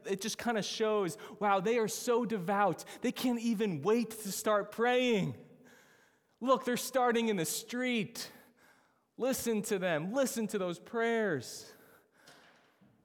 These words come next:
This is the reason behind Jesus telling the parable in Luke eighteen of the Pharisee who was on his way to the temple. Again, you see that again, on his way to the temple praying,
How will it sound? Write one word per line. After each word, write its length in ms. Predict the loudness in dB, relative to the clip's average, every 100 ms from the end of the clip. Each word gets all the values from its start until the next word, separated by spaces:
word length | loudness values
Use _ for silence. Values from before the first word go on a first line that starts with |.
| _ _ _ _ _ _ -16
This 160 | -10 -6
is 80 | -4
the 80 | -2
reason 480 | -2 -2 -2 -2
behind 380 | -2 -2 0 -2
Jesus 440 | -2 -2 -2 -4 -4
telling 320 | -4 -2 -2
the 80 | -2
parable 560 | -2 0 0 -2 -2
in 140 | -2 -2
Luke 200 | -2 -4
eighteen 580 | -4 -4 -4 -2 -2
of 80 | -2
the 200 | -2 -2
Pharisee 400 | -2 -2 -2 -2
who 140 | -2 0
was 100 | 0
on 240 | 2 2
his 220 | 0 -2 -8 0
way 260 | 2 2
to 140 | 0 -2
the 60 | -2
temple. 420 | 0 0 0 0
Again, 240 | 0 -2
you 100 | -4
see 200 | -4 -2
that 240 | -2 -2 -2
again, 260 | -4 -2
on 140 | -2 -2
his 160 | -4 -8 -2
way 320 | 2 2 2
to 120 | -2
the 120 | -4
temple 360 | -2 -2 -2 -4
praying, 600 | -2 0 0 0 -2